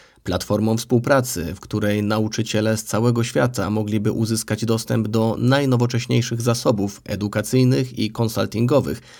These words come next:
w celu przyspieszenia rozwoju technologii edukacyjnych, wspierających uczniów w przygotowaniu do wyzwań przyszłości. Jednak kiedy tylko nauczyciele wypełnili swoje zobowiązania w naszym programie pilotażowym,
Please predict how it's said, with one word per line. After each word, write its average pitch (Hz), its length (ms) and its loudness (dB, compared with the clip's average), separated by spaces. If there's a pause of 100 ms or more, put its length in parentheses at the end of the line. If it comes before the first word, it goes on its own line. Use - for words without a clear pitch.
(180)
w - 80 -20
celu 160 380 2
przyspieszenia 110 720 0
rozwoju 107 460 0
technologii 98 640 -4
edukacyjnych, 110 720 0 (340)
wspierających 95 680 -2
uczniów 123 480 2
w - 120 -16
przygotowaniu 104 800 -2
do 78 280 -4
wyzwań 120 420 0
przyszłości. - 720 -6 (680)
Jednak 143 600 0
kiedy 139 220 2
tylko 175 300 0
nauczyciele 131 560 4
wypełnili 123 540 4
swoje 101 300 0
zobowiązania 107 680 0
w 113 40 -4
naszym 110 280 0
programie 117 400 0
pilotażowym, 135 680 2